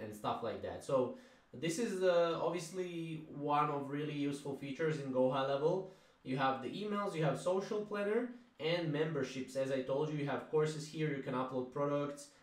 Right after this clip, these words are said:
offers, you also have analytics from your courses,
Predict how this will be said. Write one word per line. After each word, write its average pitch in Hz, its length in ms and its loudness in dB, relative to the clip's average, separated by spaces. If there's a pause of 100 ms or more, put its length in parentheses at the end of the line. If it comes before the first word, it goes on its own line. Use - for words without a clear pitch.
(160)
offers, 143 640 2
you 127 100 2
also 131 240 2
have 139 140 2
analytics 131 500 -2
from 127 200 -2
your 120 140 2
courses, 165 800 2